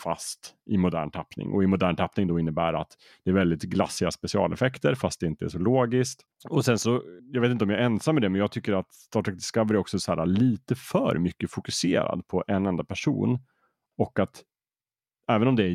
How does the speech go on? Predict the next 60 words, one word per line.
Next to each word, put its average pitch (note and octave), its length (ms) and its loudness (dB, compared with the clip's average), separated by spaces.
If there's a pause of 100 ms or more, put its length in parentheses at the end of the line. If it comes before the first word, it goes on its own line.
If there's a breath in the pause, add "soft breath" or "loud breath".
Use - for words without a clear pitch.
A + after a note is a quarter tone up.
jättemånga A2 400 -2
personer C#3+ 360 -2
så - 100 -12
handlar G#2 280 -2
nästan G#2 280 -4
allting E2+ 400 -6
bara F2 180 -2
om F#2+ 80 -4
den F2+ 100 -4
här F2 300 -4
Michael. A2+ 360 -8 (640)
Och C3 100 0
det C#3+ 80 4
är D3+ 40 6
också B2 200 0
lite A#2 540 4
för D3 680 0
mycket F2 340 -4
feels. - 340 -6
Jag G#2+ 80 -2
menar, G#2+ 140 2
man G#2+ 140 2
ska - 120 -2
inte G#2+ 160 -2
klaga A2 480 2
på C3 80 0
det F#2+ 100 2
kanske E2+ 240 -4
om, E2+ 180 -2
om F2 140 -2
man E2+ 320 -2 (420)
har G#2 80 0
tyckt G#2 160 0
att F2 80 0
det E2 60 -6
var G2+ 120 4
lite F#2+ 180 -4
stelt, A#2+ 640 -2
typ - 160 -6
första G2 240 -2
säsongen E2+ 400 -4
av E2+ 220 -2 (100)
Next - 220 -8
Generation. E2+ 520 -6 (600)
Men A2+ 120 2
det B2 60 2
känns A#2+ 200 2
som A2 120 4
att G2 160 0
i G#2+ 160 0
Discovery G2 480 0
så C3 100 -2
måste G#2+ 240 -2
de G2 100 2
berätta F#2 320 -2
hur F#2 120 2
mycket G2 180 0
de F#2 100 2
älskar F2 220 -4
varandra E2 260 -2